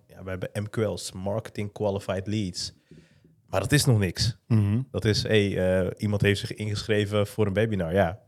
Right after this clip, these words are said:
Speaker 1: en dan? Daar haal je nog geen omzet uit. Daar moet nog een heel proces aan of achteraan komen om uiteindelijk tot die omzet te komen.
Speaker 2: Ja.
Speaker 1: En, ehm, juist om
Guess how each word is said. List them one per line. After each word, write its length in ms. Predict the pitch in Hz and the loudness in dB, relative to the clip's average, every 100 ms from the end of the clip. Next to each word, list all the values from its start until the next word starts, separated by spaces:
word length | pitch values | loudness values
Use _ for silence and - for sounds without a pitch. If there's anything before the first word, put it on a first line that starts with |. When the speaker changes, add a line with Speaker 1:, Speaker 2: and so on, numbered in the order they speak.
| _ - | _ -4
Speaker 1:
en 160 | 107 | 0
dan? 300 | 110 117 87 85 | 4 2 0 -2
Daar 140 | 87 | 0
haal 100 | 95 | 0
je 100 | 101 | 0
nog 120 | 98 | 0
geen 160 | - 104 | -2 -2
omzet 280 | 107 113 90 | -2 -2 -4
uit. 160 | 82 - - - | -6 -10 -14 -6
Daar 160 | 92 | -4
moet 200 | 98 104 | -2 -4
nog 180 | 110 101 | -4 -2
een 80 | 107 | 0
heel 180 | 104 107 | 2 2
proces 580 | - 107 - 113 110 - | 2 0 2 0 0 -4
aan 380 | 101 104 104 107 - - _ | -2 -2 -4 -8 -16 -20 _
of 180 | - 107 | -4 -2
achteraan 580 | - 120 120 113 123 135 | 2 2 4 4 4 4
komen 400 | 135 107 104 107 | 4 4 4 2
om 160 | 113 107 | 2 2
uiteindelijk 500 | 104 110 120 120 107 | 0 0 0 0 0
tot 460 | - 113 - - - - - - - | 0 -2 -4 -14 -16 -18 -18 -18 -16
die 260 | - 113 | -4 -2
omzet 320 | 123 127 117 | 0 0 0
te 80 | 117 | 0
komen. 420 | - 127 123 - - | 4 4 2 -4 -4
Speaker 2:
Ja. 220 | - 120 165 - - _ | 2 2 2 -8 -20 _
Speaker 1:
En, 540 | 98 101 98 98 98 - _ _ _ | 2 4 4 2 -4 -8 _ _ _
ehm, 400 | 92 92 90 90 90 95 _ _ _ _ | 0 2 0 -2 -8 -12 _ _ _ _
juist 480 | - 101 113 135 - | -6 4 6 6 4
om 300 | 117 117 110 | 0 0 -4